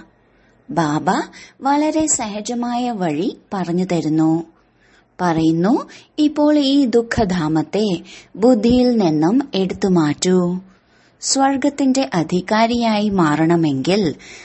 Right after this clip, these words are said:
അതിന്റെ സ്ഥാപന ചെയ്യുന്ന എന്നെ ഓർമ്മിക്കൂ, എങ്കിൽ നിങ്ങളുടെ പാപം മുറിയും.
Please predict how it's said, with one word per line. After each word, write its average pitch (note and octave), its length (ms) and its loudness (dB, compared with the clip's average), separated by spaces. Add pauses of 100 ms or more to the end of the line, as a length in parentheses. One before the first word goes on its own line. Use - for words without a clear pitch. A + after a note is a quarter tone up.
(160)
അതിന്റെ C#4 460 2
സ്ഥാപന A#3 680 -4
ചെയ്യുന്ന E3 540 -2 (100)
എന്നെ E3 520 -2 (360)
ഓർമ്മിക്കൂ, F#3+ 840 0 (640)
എങ്കിൽ B3+ 460 2
നിങ്ങളുടെ F3+ 600 0
പാപം D#3 440 0 (360)
മുറിയും. F3 840 2